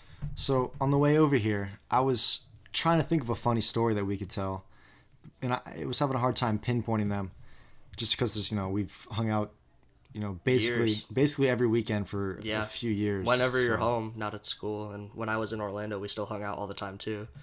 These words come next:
Speaker 1: Right. A-, and so it, it was tough, but, um,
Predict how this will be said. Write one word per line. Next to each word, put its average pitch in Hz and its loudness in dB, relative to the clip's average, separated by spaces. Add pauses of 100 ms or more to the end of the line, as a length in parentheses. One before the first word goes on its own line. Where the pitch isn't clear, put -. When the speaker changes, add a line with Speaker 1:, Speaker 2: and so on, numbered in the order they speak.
(100)
Speaker 1:
Right. 101 -6 (520)
A-, 120 -8
and 127 -4
so 135 4
it, 135 0
it 151 0
was 135 2
tough, 143 4
but, 110 -4 (100)
um, 104 -2